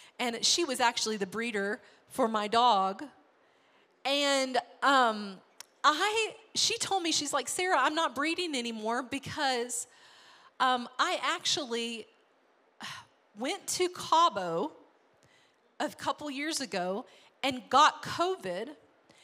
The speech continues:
And after I got covid, they put me in the hospital on a ventilator. And I had a near-death experience." And she said, "Sarah, I literally left my body and went,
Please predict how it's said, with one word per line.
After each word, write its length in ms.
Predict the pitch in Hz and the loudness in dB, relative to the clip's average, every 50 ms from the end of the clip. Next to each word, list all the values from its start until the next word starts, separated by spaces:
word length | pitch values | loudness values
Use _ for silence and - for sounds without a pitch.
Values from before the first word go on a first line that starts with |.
| - - - - - _ _ - | -20 -20 -20 -20 -20 _ _ -2
And 180 | 277 277 262 - | 0 0 0 2
after 280 | 269 294 339 349 - - | 2 2 2 2 2 2
I 120 | 339 330 | 2 4
got 240 | 320 349 311 277 - | 4 4 4 4 2
covid, 380 | - - 349 381 403 370 349 339 | 0 -2 -2 -2 0 0 0 2
they 120 | 269 262 | 2 2
put 320 | - - - 349 427 415 381 | 0 -2 -4 -4 -4 -2 -4
me 120 | 392 349 | -4 -4
in 100 | 311 285 | -2 0
the 80 | 254 240 | 0 0
hospital 640 | - 320 320 381 403 - - - 254 240 247 240 - | 0 0 0 0 0 -2 -4 -4 0 0 0 2 4
on 160 | - 262 285 | 4 4 4
a 80 | 285 254 | 4 0
ventilator. 720 | 240 214 247 294 403 370 277 226 190 190 180 185 - 302 285 - _ _ _ _ _ _ _ _ _ _ - - - - - - - _ _ - | 0 -2 -4 -2 -2 -2 -2 -2 -2 -2 -4 -4 -6 -8 -10 -14 _ _ _ _ _ _ _ _ _ _ -20 -20 -20 -20 -20 -20 -20 _ _ -2
And 160 | 277 330 294 277 - - | -2 0 0 0 2 4
I 440 | 285 330 359 403 440 453 453 453 440 - - _ _ _ _ _ _ _ _ _ _ _ _ _ _ _ _ _ _ _ _ _ | 6 6 8 6 6 4 2 -2 -8 -12 -20 _ _ _ _ _ _ _ _ _ _ _ _ _ _ _ _ _ _ _ _ _
had 240 | - - 349 302 302 | -4 0 2 2 4
a 100 | 262 226 | 2 2
near-death 580 | 226 226 262 294 302 302 - 269 262 262 285 - | 0 -2 -2 -2 -4 -2 -2 0 0 0 -2 -4
experience." 960 | - - - - - - 233 226 202 190 - - - - - - - - - - _ _ _ _ _ _ _ _ _ _ _ _ _ - | -8 -8 -8 -8 -6 -6 -6 -8 -8 -8 -10 -12 -16 -16 -12 -10 -10 -10 -12 -14 _ _ _ _ _ _ _ _ _ _ _ _ _ -6
And 100 | 247 247 | -2 0
she 160 | - - 294 | 2 2 0
said, 300 | 285 - - 277 269 262 | 0 0 0 2 0 2
"Sarah, 260 | - - 330 320 262 - - | 0 0 2 2 2 2 2
I 320 | 247 285 339 359 381 269 - | 2 4 4 4 2 0 -4
literally 800 | - 254 254 254 269 285 294 320 302 254 220 208 190 185 190 185 - _ _ _ _ _ _ _ _ _ _ | -8 -10 -6 -4 -2 -2 -2 -2 -2 -4 -4 -6 -6 -8 -10 -14 -18 _ _ _ _ _ _ _ _ _ _
left 340 | 196 226 262 285 302 - - | -2 2 4 4 4 2 2
my 180 | 277 311 254 | 2 2 4
body 540 | 220 214 233 233 233 226 196 175 165 170 185 - - | 8 8 10 10 8 6 4 -2 -6 -10 -10 -10 -8
and 200 | 220 226 220 214 | -8 -6 -4 -4
went, 320 | 226 226 - - - - | -4 -4 -6 -8 -10 -10